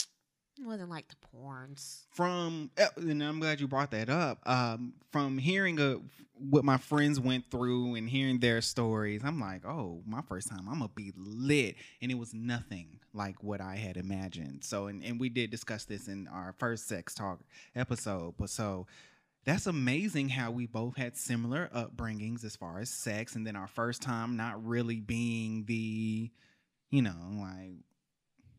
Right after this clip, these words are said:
Speaker 2: "This is it. This
Speaker 1: Yeah,
Speaker 2: is, this
Speaker 1: it
Speaker 2: is
Speaker 1: was
Speaker 2: what
Speaker 1: like,
Speaker 2: you all are,
Speaker 1: "Okay."
Speaker 2: are, you know, going crazy about."
Speaker 1: Right.
Speaker 2: So, you know.
Speaker 1: But I'm not gonna lie, my first time, because it wasn't like that, it had me wanting to know what somebody else would be like.
Speaker 2: Correct. Bingo.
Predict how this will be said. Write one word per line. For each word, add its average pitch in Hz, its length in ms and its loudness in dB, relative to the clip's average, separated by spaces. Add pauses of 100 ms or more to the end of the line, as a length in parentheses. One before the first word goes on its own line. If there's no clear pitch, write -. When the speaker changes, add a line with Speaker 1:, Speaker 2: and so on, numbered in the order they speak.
(380)
Speaker 2:
"This 120 160 -6
is 101 100 -6
it. 147 300 4
This 117 200 2
Speaker 1:
Yeah, 131 100 6
Speaker 2:
is, 120 80 -2
this 135 160 4
Speaker 1:
it 156 60 0
Speaker 2:
is - 40 2
Speaker 1:
was 139 60 0
Speaker 2:
what 143 120 6
Speaker 1:
like, - 80 0
Speaker 2:
you 143 200 4
all 139 240 4
are, 120 160 6
Speaker 1:
"Okay." - 80 -2
Speaker 2:
are, 104 360 4 (220)
you 139 100 6
know, 113 120 4
going 120 220 4
crazy 143 480 2
about." 196 400 0
Speaker 1:
Right. 156 320 -6 (220)
Speaker 2:
So, 113 460 -2
you 98 140 -6
know. 85 180 -8 (280)
Speaker 1:
But 208 140 4
I'm 233 100 6
not 311 140 0
gonna 240 160 -4
lie, 196 160 2
my 202 180 -4
first 208 380 -8
time, 185 540 -6 (220)
because 196 360 -4
it 185 100 -10
wasn't 175 480 -8
like 160 280 -8
that, 156 120 0
it 107 160 0
had 165 220 -4
me 156 120 -8
wanting 151 280 -10
to 151 140 -14
know 147 200 -10
what 147 200 -12
somebody 143 360 -10
else - 220 -10
would 151 120 -14
be 139 140 -8
like. 104 280 -14 (180)
Speaker 2:
Correct. 135 680 8
Bingo. 107 540 6